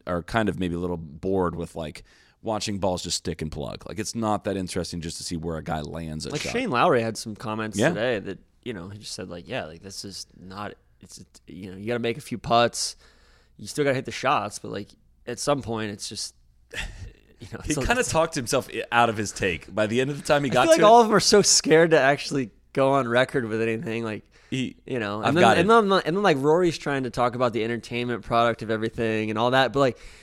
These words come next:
Speaker 2: this, like, Sundays are an entertainment product,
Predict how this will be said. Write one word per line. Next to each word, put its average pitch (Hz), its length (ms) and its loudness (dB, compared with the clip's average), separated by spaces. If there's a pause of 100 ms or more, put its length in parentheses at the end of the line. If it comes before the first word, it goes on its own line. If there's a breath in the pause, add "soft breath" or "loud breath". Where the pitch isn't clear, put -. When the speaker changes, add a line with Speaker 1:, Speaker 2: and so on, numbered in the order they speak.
(160 loud breath)
Speaker 2:
this, 156 220 0
like, 160 160 4
Sundays 202 600 8
are 175 80 10
an 160 80 6
entertainment 139 480 2
product, 90 460 -10